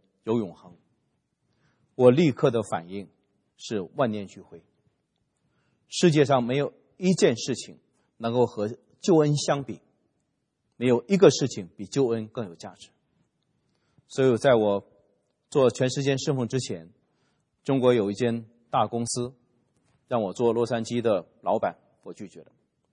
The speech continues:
美国有一间公司，老板退休要把公司送给我，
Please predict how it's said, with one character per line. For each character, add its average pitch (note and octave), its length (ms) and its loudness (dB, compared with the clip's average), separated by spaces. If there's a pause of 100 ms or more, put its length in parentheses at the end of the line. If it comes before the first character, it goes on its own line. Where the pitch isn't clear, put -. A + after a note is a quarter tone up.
(640)
美 B2 220 2
国 C3 180 6
有 A2+ 160 4
一 - 20 -2
间 B2 220 -2
公 B2+ 140 -4
司， B2+ 320 -4 (320)
老 A2+ 160 4
板 G2+ 160 -4
退 C3 160 0
休 B2 260 -2
要 A#2+ 140 -6
把 G2+ 100 -4
公 A#2+ 160 -8
司 B2+ 340 -6 (380)
送 C#3 200 -4
给 A2 100 -2
我， F2 200 -10